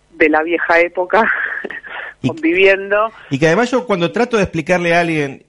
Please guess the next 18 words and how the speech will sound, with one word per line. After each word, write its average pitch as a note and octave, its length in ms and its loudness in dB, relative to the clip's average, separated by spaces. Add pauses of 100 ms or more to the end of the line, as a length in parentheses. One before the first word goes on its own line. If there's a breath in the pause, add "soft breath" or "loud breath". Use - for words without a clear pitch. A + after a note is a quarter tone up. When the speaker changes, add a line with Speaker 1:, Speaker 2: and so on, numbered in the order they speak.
(120)
Speaker 2:
qué F#3 100 0
es G3 60 4
Villa E3+ 220 2
Crespo, C3 560 -2 (300)
eh, B2+ 180 -2
le C#3 140 0
trato F#3+ 220 -2
de G3+ 40 4
explicar F3+ 400 0
que D#3+ 240 0
es, - 320 -8
como D3 220 -2
era G#3+ 160 2
Palermo, F#3+ 720 0
antes F#3+ 360 -2
de D3+ 160 0
que B2+ 120 -4
se, A#2+ 360 -8